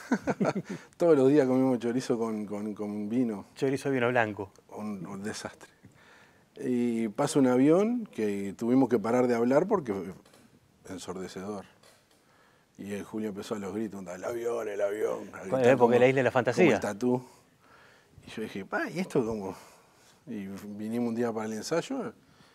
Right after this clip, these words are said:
Speaker 1: metió todas las letras arriba de lo que teníamos de música y, y ahí sa-, salimos.
Speaker 2: Debe haber sido la única vez que le invocó a todas las letras.
Speaker 1: <laughs> Sí,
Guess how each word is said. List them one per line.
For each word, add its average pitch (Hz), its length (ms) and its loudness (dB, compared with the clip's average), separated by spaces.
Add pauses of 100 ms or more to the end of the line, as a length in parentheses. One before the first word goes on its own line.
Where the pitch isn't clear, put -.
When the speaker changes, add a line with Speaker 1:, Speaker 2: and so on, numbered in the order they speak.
(200)
Speaker 1:
metió 104 400 -8
todas 127 220 -4
las 104 120 -6
letras 113 360 -4
arriba 113 180 -4
de 104 60 -6
lo 101 100 -8
que 101 80 -6
teníamos 104 420 -8 (340)
de 95 140 -12
música 139 580 -8
y, 90 140 -18 (720)
y - 40 -16
ahí 127 300 -8 (160)
sa-, - 280 -12
salimos. 110 460 -4 (260)
Speaker 2:
Debe 120 160 6
haber 117 120 6
sido 131 160 0
la 110 60 4
única 110 180 2
vez 113 100 4
que - 80 0
le 117 40 2
invocó 104 200 2
a 107 40 4
todas 110 140 6
las 101 80 2
letras. 107 320 0
Speaker 1:
<laughs> - 60 -20 (500)
Sí, 160 200 2